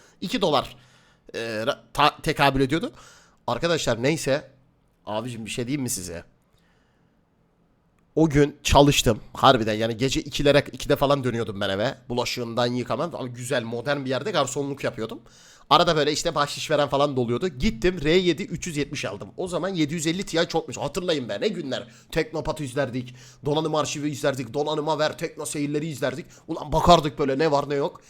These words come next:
O zaman yedi yüz elli Tİ meşhurdu. Ali de bana demişti ki o zaman, "R yedi üç yüz yetmişi al kral." dedi. Daha güzel bu dedi. Ben de A M D'ye karşı bir an-, antipatim vardı o zamanlar. Ulan dedim, "Tamam gidelim alalım." Türkiye'de ilk biz aldık.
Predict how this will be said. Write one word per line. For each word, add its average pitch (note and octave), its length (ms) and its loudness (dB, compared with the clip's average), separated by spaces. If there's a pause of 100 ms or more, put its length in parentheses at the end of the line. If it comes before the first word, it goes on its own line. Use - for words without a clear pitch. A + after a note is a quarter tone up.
(440)
O G3+ 100 -2
zaman G3 180 -2
yedi D#3 200 -4
yüz F3 100 -4
elli F#3+ 140 0
Tİ G3+ 180 2
meşhurdu. F#3 300 -6
Ali F3+ 180 0
de F#3+ 100 2
bana F#3+ 180 2
demişti F#3 240 -6
ki D3+ 80 -6
o C3 40 -2
zaman, A#2 220 -4
"R D#3 60 0
yedi F3+ 220 -2
üç F#3+ 160 -8
yüz E3 100 -8
yetmişi D#3+ 320 0
al C3+ 60 6
kral." B2 300 2
dedi. G2 220 -4
Daha E3+ 180 12
güzel C3 320 6
bu A2+ 80 -2
dedi. F2 220 -2
Ben D#3+ 140 0
de E3 40 2
A E3 120 4
M E3 140 0
D'ye F#3+ 120 4
karşı F3+ 280 0
bir F3+ 80 -2
an-, C#3+ 220 0
antipatim D3+ 600 -4
vardı A2 200 -2
o A2 60 -4
zamanlar. A2+ 340 -8 (580)
Ulan A#3 240 6
dedim, G#3 160 0
"Tamam G#3 240 2
gidelim F#3+ 240 2
alalım." D3+ 300 4
Türkiye'de G#3 400 0
ilk G#3 200 -6
biz F#3 120 0
aldık. B2 200 2